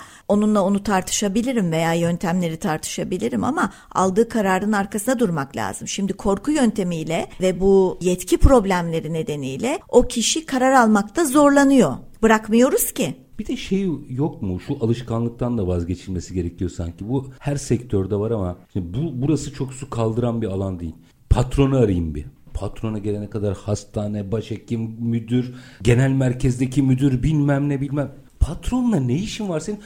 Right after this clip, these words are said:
Speaker 2: Patronun seninle ne işi var? Şimdi gariplik burada başlamıyor mu?
Speaker 1: Başlıyor. Bunu o kadar çok kişi, "Sen benim kim olduğumu biliyor musun?" vardır ya bu ülkede
Speaker 2: Evet,
Speaker 1: en
Speaker 2: evet.
Speaker 1: büyük sorun. Ve sizin haberiniz olmadan aslında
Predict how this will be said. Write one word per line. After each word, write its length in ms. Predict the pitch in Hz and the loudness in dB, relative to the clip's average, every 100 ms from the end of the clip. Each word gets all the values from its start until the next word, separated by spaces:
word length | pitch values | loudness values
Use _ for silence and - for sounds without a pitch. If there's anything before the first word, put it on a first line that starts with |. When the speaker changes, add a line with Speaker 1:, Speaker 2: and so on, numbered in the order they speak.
| - - | -12 -6
Speaker 2:
Patronun 540 | 196 202 220 240 247 | -6 -6 -4 0 0
seninle 440 | - 208 175 135 110 | 0 0 2 0 0
ne 80 | |
işi 280 | 98 85 98 | -2 -4 -8
var? 160 | 82 82 - | -8 -10 -14
Şimdi 260 | - - 82 | -4 -4 -2
gariplik 440 | 95 131 127 233 | -2 -2 -2 -2
burada 240 | 151 147 185 | 0 0 -2
başlamıyor 460 | 117 - - 226 | -4 -6 -8 -8
mu? 60 | 185 101 - | -10 -12 -6
Speaker 1:
Başlıyor. 580 | 175 - - 269 247 - | -6 -6 -4 0 0 -2
Bunu 320 | 185 202 196 - | -2 0 0 -2
o 60 | 165 | -6
kadar 340 | 170 196 190 | -4 -2 -4
çok 280 | - 196 - | -6 -12 -10
kişi, 200 | 180 - - | -10 -8 -8
"Sen 400 | - 208 185 185 | -2 0 2 2
benim 180 | 208 | 0
kim 220 | 196 - 220 | 0 0 2
olduğumu 460 | 202 233 208 208 | 4 2 0 0
biliyor 280 | 202 208 202 | 0 0 2
musun?" 340 | 196 - 202 | 0 -2 -2
vardır 320 | 190 190 214 277 | 2 0 0 -4
ya 200 | 330 180 | -4 0
bu 120 | 185 | 0
ülkede 400 | 180 185 185 160 | 0 -2 -2 -2
Speaker 2:
Evet, 220 | 113 131 127 | -2 -2 2
Speaker 1:
en 120 | 214 | 2
Speaker 2:
evet. 80 | 202 | 4
Speaker 1:
büyük 180 | 180 175 | 2 0
sorun. 360 | - 185 247 - | -2 0 -2 0
Ve 80 | 214 | 0
sizin 320 | - 220 262 | 0 4 6
haberiniz 540 | 247 214 220 220 214 | 8 8 8 6 6
olmadan 580 | 240 262 233 165 196 453 - | 6 6 4 2 0 -2 -2
aslında 560 | - 208 - 190 180 | 0 0 -2 -4 -2